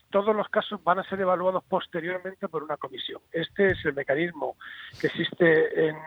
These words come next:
Países Bajos, en Bélgica, en Canadá, y que funciona perfectamente porque no ha habido ni un solo caso de homicidio. Algunos casos se han notificado a la Fiscalía y se han resuelto sin ninguna, sin ninguna condena. Con lo cual, eh,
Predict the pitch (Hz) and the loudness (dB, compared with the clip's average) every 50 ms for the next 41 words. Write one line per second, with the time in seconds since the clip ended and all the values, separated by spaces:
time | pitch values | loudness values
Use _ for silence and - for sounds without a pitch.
0 | - - _ - 143 151 - 160 139 131 170 196 - - - 127 123 - - 143 | -18 -4 _ 2 2 2 2 -2 4 6 6 6 6 4 -2 -6 -6 -4 -4 -4
1 | 123 123 - - 170 190 185 - 170 156 - - 127 120 127 127 117 - - 131 | -4 -4 2 4 4 4 4 2 -2 -6 -4 -2 -2 -2 -2 -4 -6 -4 -4 -2
2 | 123 123 131 170 202 202 190 - - 151 - - - - 151 185 190 185 - 151 | -2 2 2 2 2 0 -2 -2 -4 -4 -4 -6 -6 -2 2 2 2 2 2 0
3 | - 156 - _ - 165 202 226 - - 170 135 139 - - - 143 143 156 170 | -2 -6 -2 _ 2 2 2 2 2 0 0 0 0 -4 -4 -2 0 2 4 6
4 | 190 208 226 - - - - _ - 160 170 175 196 214 208 185 - - 190 190 | 4 4 2 0 -8 -20 -20 _ -2 2 2 4 4 2 0 -4 0 4 4 6
5 | 202 190 - 190 185 - 208 175 160 151 151 143 123 - 233 240 226 269 214 196 | 6 4 4 2 2 2 2 0 0 0 -2 -4 -6 -4 -4 -4 -4 -6 -8 -8
6 | - _ _ _ _ _ _ _ _ - - - - - - 113 123 131 151 175 | -10 _ _ _ _ _ _ _ _ -20 -20 -20 -6 -2 0 0 0 2 0 2
7 | - - - 196 - 156 - - 143 156 160 160 165 160 156 180 170 180 185 180 | 6 6 6 6 6 4 -2 -2 -4 -4 -6 -6 -6 -4 -2 2 4 6 6 6
8 | - - 190 - - 214 208 233 247 247 240 - 190 190 175 156 156 - 190 196 | 4 2 -2 -2 -2 -2 0 2 2 0 2 0 -2 -4 -2 -4 -2 0 0 0
9 | 196 - - 220 226 - - - - - - - _ _ - - 165 156 151 143 | 0 -2 -4 -6 -6 -6 -10 -18 -20 -20 -20 -20 _ _ -10 -8 -6 -4 -4 -4
10 | 143 151 156 156 165 156 147 139 135 127 123 120 131 135 - - 147 139 139 151 | -4 -2 2 4 6 6 6 6 4 2 0 -2 -4 -8 -10 -10 -12 -10 -4 0
11 | 160 156 139 127 120 117 117 110 104 - - _ _ _ _ _ - - _ _ | 0 0 2 0 -2 -4 -6 -6 -6 -8 -12 _ _ _ _ _ -20 -20 _ _
12 | _ _ - - 123 127 - 170 196 214 202 - - _ - - - - | _ _ -6 -4 -2 4 8 8 8 8 6 2 -6 _ -10 -10 -10 -8